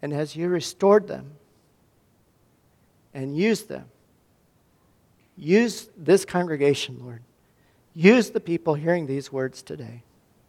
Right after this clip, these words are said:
to your glory and the salvation of many.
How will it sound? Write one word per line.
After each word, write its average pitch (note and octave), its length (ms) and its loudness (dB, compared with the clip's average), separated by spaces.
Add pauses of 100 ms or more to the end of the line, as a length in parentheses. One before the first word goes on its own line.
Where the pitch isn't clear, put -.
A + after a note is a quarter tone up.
(320)
to D3 100 -6
your G#3+ 200 10
glory A#2 520 -2 (2000)
and C#3+ 120 -4
the C3+ 80 2
salvation C#3 680 0
of F3 100 -16
many. C3+ 380 -8